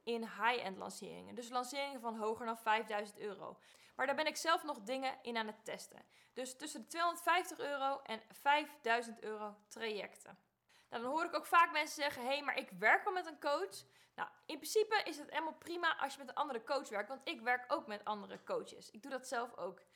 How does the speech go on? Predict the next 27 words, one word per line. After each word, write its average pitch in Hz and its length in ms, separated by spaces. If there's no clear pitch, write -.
Het - 160
feit 359 240
dat 403 120
je 320 60
al 302 60
met 262 100
een 254 100
coach 254 240
werkt, 240 440
betekent 320 400
dat 294 100
je - 60
waarschijnlijk 277 520
nog 247 320
beter 311 580
en 220 320
strategischer 285 840
kunt 302 420
lanceren. 226 680
Want 247 120
dan 285 80
heb 285 140
je 285 80
al 247 80
wat 226 160
voorwerk 202 720
gedaan. 202 520